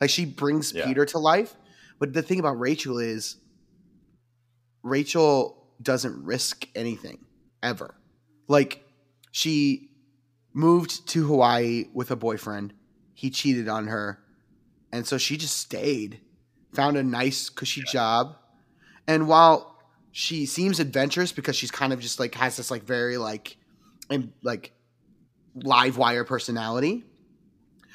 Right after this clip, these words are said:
Speaker 1: she doesn't actually risk anything of value, right? Like, she doesn't,
Speaker 2: She's, she's
Speaker 1: she doesn't date. She doesn't,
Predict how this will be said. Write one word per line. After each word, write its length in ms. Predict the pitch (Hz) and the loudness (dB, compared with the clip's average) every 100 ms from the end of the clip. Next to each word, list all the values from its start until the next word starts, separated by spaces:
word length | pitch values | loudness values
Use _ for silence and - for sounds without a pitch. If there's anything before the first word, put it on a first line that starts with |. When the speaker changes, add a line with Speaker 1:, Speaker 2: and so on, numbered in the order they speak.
| - - | -20 -8
Speaker 1:
she 140 | 151 | 0
doesn't 260 | 170 190 165 | 2 2 2
actually 440 | 139 147 - 139 | 0 0 0 0
risk 300 | 113 127 - | 0 -4 -4
anything 340 | 120 120 117 104 | -6 -6 -8 -10
of 80 | |
value, 500 | 98 104 107 - - - _ _ _ _ _ _ _ _ | -10 -12 -12 -14 -18 -20 _ _ _ _ _ _ _ _
right? 340 | 110 120 123 _ _ _ - | -4 -4 -4 _ _ _ -8
Like, 80 | 120 | -4
she 140 | 139 | 0
doesn't, 440 | 139 131 143 127 - | 2 2 2 0 -4
Speaker 2:
She's, 380 | 143 123 - - | -10 -10 -12 -20
she's 340 | - - - - | -20 -20 -20 -8
Speaker 1:
she 140 | - | -2
doesn't 240 | 160 180 139 | 2 0 4
date. 460 | 147 151 151 - | 4 6 4 2
She 140 | - 143 | 0 2
doesn't, 440 | 143 143 151 135 | 2 4 2 0